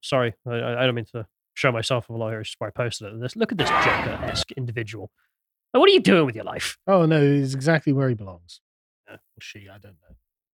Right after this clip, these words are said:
Speaker 1: But then, uh, getting back to Swindon, because, uh,
Speaker 2: Just as a thing, you, you didn't put up the Swindon supports Gaza or whatever picture.
Speaker 1: Oh, yeah, that was another one.
Speaker 2: There was a, there was a banner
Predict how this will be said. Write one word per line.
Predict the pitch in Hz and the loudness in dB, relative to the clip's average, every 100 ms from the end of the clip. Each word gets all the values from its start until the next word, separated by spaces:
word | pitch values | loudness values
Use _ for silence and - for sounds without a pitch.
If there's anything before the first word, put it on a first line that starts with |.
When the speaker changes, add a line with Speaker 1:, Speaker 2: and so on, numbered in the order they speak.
| _ - | _ 0
Speaker 1:
But | |
then, | 415 427 | 6 8
uh, | 359 262 185 | 8 6 6
getting | 240 175 | 4 4
back | 160 127 - _ - | 4 2 -2 _ -4
to | 135 | -2
Swindon, | 113 - 117 107 | -2 -2 -4 -2
because, | - 151 | 2 6
uh, | 160 151 160 - | 6 6 2 -2
Speaker 2:
Just | 233 240 | -2 2
as | 208 | 2
a | |
thing, | 196 175 | 4 6
you, | 151 175 165 | 6 4 2
you | 185 | 2
didn't | 247 226 | 4 2
put | - | 4
up | 214 165 | 4 4
the | 170 151 143 - | 2 2 -2 -6
Swindon | - - 180 160 151 147 123 _ _ _ _ _ - | -4 2 2 4 2 2 -2 _ _ _ _ _ -16
supports | - - 147 139 - - | -10 0 0 0 -4 -4
Gaza | 139 143 139 113 | 2 4 4 0
or | 98 | -10
whatever | 92 92 92 90 _ _ _ - | -14 -18 -18 -20 _ _ _ -16
picture. | - - 98 _ _ | -16 -16 -20 _ _
Speaker 1:
Oh, | 151 151 | 4 6
yeah, | 143 139 | 6 6
that | |
was | 135 127 | 2 2
another | 131 123 | 0 0
one. | 113 110 | -4 0
Speaker 2:
There | 160 | 2
was | 143 | 6
a, | 151 151 | 6 6
there | 147 | 4
was | 143 | 2
a | |
banner | 131 165 151 110 | 2 2 2 0